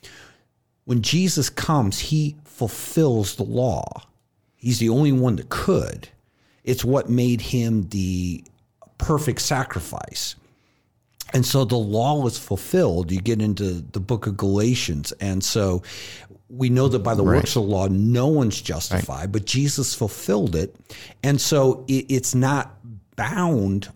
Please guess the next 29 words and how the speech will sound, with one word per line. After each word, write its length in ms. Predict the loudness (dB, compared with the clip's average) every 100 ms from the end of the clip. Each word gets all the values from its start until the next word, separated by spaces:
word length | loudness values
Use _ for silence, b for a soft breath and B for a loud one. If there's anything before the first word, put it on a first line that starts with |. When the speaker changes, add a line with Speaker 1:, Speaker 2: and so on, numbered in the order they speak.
| -10
Speaker 1:
on 320 | -2 0 0 -4
us. 500 | -8 -6 -4 -6 -6 b b -6
Now, 100 | -2
can 220 | 2 2
we 100 | 2
learn 400 | -2 -2 0 2
things 280 | 2 2 2
from 160 | 2
the 60 | 2
law? 400 | 2 2 2 0
Can 180 | -2 -4
we 80 |
see 260 | -4 -4 -4
things 400 | -4 -4 -2 -2
about 400 | -2 -2 -4 -6
the, 220 | -14 -16 _ _ -10
uh, 380 | -8 -6 -8 -10 -10
character 880 | -8 -2 2 0 0 0 2 2 -2 -10
of, 140 | -12 -6
of 200 | -6 -6
God 440 | -4 -2 0 0 0
in 160 | 2
the 80 | 2
law? 240 | 2 -2 -2
Absolutely. 1120 | -4 -4 -4 -2 0 2 0 0 -8 -12 -16 b b b b b -6
But 360 | 0 0 -2 -10 -20 -20 -20 -20 -20 _ _ -18
i-, 120 | -4
it's 320 | -2 0 0
not, 600 | 2 4 2 2 0 -4